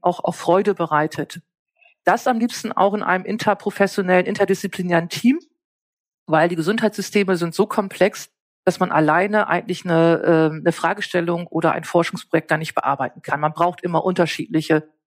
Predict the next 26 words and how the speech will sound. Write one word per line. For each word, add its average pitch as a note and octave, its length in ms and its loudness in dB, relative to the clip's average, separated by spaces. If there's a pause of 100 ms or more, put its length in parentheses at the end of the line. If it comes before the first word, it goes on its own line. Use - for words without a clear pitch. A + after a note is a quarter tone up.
(240)
ähm, D#3 220 4
Disziplinen, E3+ 680 -2
um E3+ 260 0 (300)
gut F#3+ 220 0
Forschung D3+ 380 -2
betreiben C3+ 420 -4
zu - 120 -16
können. - 360 -20 (500)
Und E3 420 -6
das D#3+ 260 -2
macht - 340 -4
eigentlich - 560 -6 (120)
sehr E3 240 2
viel E3 240 -2
Spaß, - 920 -2
auch F#3 220 0
wenn F3+ 120 4
man F3 360 -2
nicht F#3 320 -4
zwingend F3 380 0
damit E3 240 0
immer D#3+ 260 0
gleich D#3 500 -2 (360)
die E3 100 -14
Welt D#3+ 240 2
verändert. C#3+ 500 -10